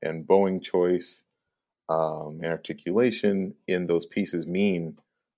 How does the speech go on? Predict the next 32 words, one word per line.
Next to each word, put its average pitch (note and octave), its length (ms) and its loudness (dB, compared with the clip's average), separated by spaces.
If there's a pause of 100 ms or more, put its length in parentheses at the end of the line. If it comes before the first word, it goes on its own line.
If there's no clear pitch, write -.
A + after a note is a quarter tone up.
(140)
um, D#2+ 380 -6
the F2 160 -4
impact G#2+ 400 4
of G2 120 2
hearing G2 360 6
other G2 180 4
people F2 360 -4
play E2+ 240 0
them E2 160 -4
as D2+ 100 -12
well E2+ 480 2 (400)
is E2 140 -6
very E2+ 280 2
strong. E2 580 0 (440)
I've F2 140 0
heard, G#2 280 8
uh, D#2+ 420 6 (640)
I've - 120 -4
heard G#2 180 8
them F#2+ 120 2
performed F2 640 2
by, D#2+ 260 2
uh, D#2 360 -4
several F2+ 380 4
dozen F2 340 2
of D#2+ 140 -6
my, D#2+ 400 -8 (280)
uh, - 420 -10 (720)
colleagues G#2 560 8
and E2+ 160 -2
former F2+ 260 2
classmates, F#2 920 0